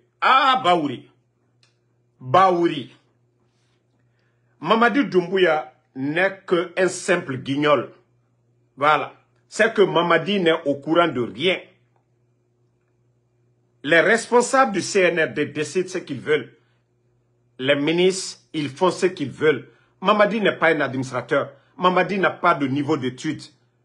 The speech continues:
L'administration est dans leurs mains. Comment vous pouvez aller signer un contrat de deux milliards ? Le C N T n'est pas informé. Le peuple de Guinée,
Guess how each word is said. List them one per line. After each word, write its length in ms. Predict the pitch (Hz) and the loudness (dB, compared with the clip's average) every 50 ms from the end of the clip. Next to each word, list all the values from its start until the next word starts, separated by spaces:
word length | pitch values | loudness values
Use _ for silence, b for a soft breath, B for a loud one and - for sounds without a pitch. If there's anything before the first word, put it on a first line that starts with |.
| _ _ _ _ _ _ _ - | _ _ _ _ _ _ _ -6
L'administration 1000 | 127 147 185 208 185 220 233 220 - 214 220 214 214 - - 247 247 240 - | -2 0 2 2 0 0 -4 -4 0 0 0 0 0 0 2 2 4 4 4
est 120 | - 196 - | 2 0 2
dans 120 | - 147 | 2 0
leurs 240 | 147 147 165 160 147 | 2 2 2 2 2
mains. 160 | 135 131 131 - _ _ _ _ _ _ _ _ _ - | -2 -8 -10 -12 _ _ _ _ _ _ _ _ _ 0
Comment 320 | - 370 381 311 277 254 | 0 0 2 4 4 4
vous 160 | - 139 156 - | 2 2 -4 -10
pouvez 500 | - 185 175 156 196 214 208 - - _ | -6 -6 -2 2 2 2 2 0 -4 _
aller 520 | - 175 180 175 175 185 170 - - - - _ _ _ _ _ _ _ | 0 0 2 2 2 2 2 0 -4 -20 -20 _ _ _ _ _ _ _
signer 540 | - - - 240 220 220 233 240 240 - - | -18 -10 -6 -4 -2 2 2 2 2 0 -2
un 100 | 262 262 | -4 -4
contrat 380 | - 190 190 170 - 196 202 | -2 -2 -2 0 2 2 2
de 120 | 185 147 143 | 2 0 -4
deux 260 | - - - 196 202 | -2 2 4 4 6
milliards ? 360 | 180 151 123 127 127 127 - b b b b b | 4 2 -4 -6 -8 -10 -12 b b b b b
Le 200 | b - 185 202 208 | b 0 2 2 2
C 180 | 202 - 294 | 2 2 4
N 220 | 302 277 240 226 - | 4 4 4 2 0
T 180 | - 240 226 | 2 2 2
n'est 100 | 196 175 | 4 2
pas 180 | - - 196 190 | 0 2 2 2
informé. 480 | 180 160 - 147 139 135 139 123 - - _ _ _ _ _ _ _ _ _ b b b b | 2 0 -2 -4 -4 -4 -6 -10 -12 -16 _ _ _ _ _ _ _ _ _ b b b b
Le 280 | 175 202 240 220 - - | 2 4 4 4 2 2
peuple 300 | - 320 339 339 339 175 | 2 4 4 2 2 4
de 100 | 190 185 | 4 4
Guinée, 560 | 135 127 175 185 196 190 - - - - _ | 4 2 -2 0 2 2 0 0 -6 -20 _